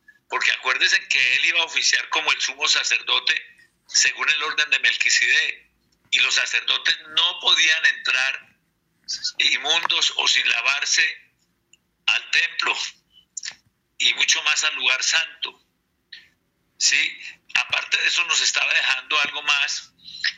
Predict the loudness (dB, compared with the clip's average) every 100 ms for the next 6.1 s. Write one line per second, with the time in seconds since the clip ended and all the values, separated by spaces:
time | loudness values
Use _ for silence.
0 | _ -2 -2 0 -4 -4 -2 0 0 0
1 | 2 2 2 -2 0 0 0 0 -2 -2
2 | 0 2 4 2 0 -2 -4 -8 _ -20
3 | -18 -16 -18 -20 _ 2 2 2 0 -2
4 | 0 -2 0 2 2 0 -4 -2 0 2
5 | 2 0 -2 0 0 2 0 0 -2 -2